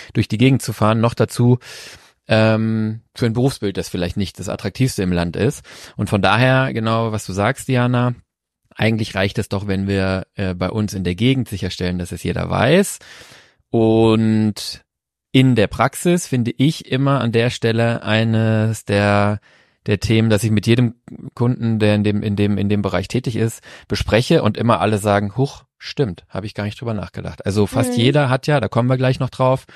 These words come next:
Speaker 1: ähm, äh, Social Media. Fast jeder gibt ja mittlerweile Geld aus bei Google, bei Facebook, bei Instagram, um Mitarbeiter zu suchen. Fast jeder hat ja mittlerweile eine Karriereseite. Alles nicht falsch. Fast keiner hat in seiner Praxis,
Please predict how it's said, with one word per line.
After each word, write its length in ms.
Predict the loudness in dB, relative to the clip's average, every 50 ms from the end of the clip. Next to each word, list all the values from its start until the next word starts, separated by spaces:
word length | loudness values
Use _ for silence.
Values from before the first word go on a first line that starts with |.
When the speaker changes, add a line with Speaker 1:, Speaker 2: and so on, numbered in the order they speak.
| -20 -20 -20 -20 -20 -20 -20 -20 -20 _ _ _ 0
Speaker 1:
ähm, 440 | 2 4 4 4 2 0 -2 -4 -4
äh, 300 | -4 -4 -2 -2 -4 -2
Social 280 | 0 -2 -2 0 0 0
Media. 480 | 0 2 2 2 2 2 2 0 -2 -4 -10 -18 -18 -18 -14
Fast 280 | -4 -2 -2 -2 0 2
jeder 260 | 2 4 4 4 2
gibt 200 | 2 0 0 2
ja 80 | 0 2
mittlerweile 520 | 2 0 0 -2 0 2 2 2 0 2
Geld 340 | 2 4 4 4 2 0 0
aus 360 | 2 2 2 2 0 -2 -2
bei 140 | -2 -2 -2
Google, 340 | 0 2 2 4 4 4 4
bei 140 | 2 0 -2
Facebook, 440 | 0 0 0 0 0 -2 -6 -2 -2
bei 120 | -2 0
Instagram, 560 | 0 0 0 0 -2 2 2 2 2 2 2
um 80 | 0 0
Mitarbeiter 480 | 0 0 -2 0 0 0 0 0 -2
zu 140 | -4 -2 -4
suchen. 360 | -2 0 0 2 2 0 0
Fast 300 | 0 2 0 0 0 2
jeder 260 | 2 4 6 6 6 4
hat 160 | 2 2 2
ja 80 | 2
mittlerweile 440 | 0 0 -2 -2 -2 0 0 0 0
eine 120 | 0 -2 -4
Karriereseite. 800 | -4 -2 0 0 0 0 0 0 0 0 0 0 0 -2 0 0
Alles 260 | 2 2 2 2 0
nicht 160 | -2 -4 0
falsch. 360 | 0 2 2 2 2 0 -6 -14 -16 -20 -20 -20 -20 _ _ _ _ _
Fast 320 | -2 -2 -2 -2 -2 -6
keiner 440 | -2 0 0 0 2 2 0 2 2
hat 180 | 0 0 -2
in 260 | -2 0 0 2 2 2
seiner 340 | 2 0 0 0 0 -2
Praxis, 640 | -4 -2 -4 -4 -4 -4 -4 -4 -4 -4 -4 -8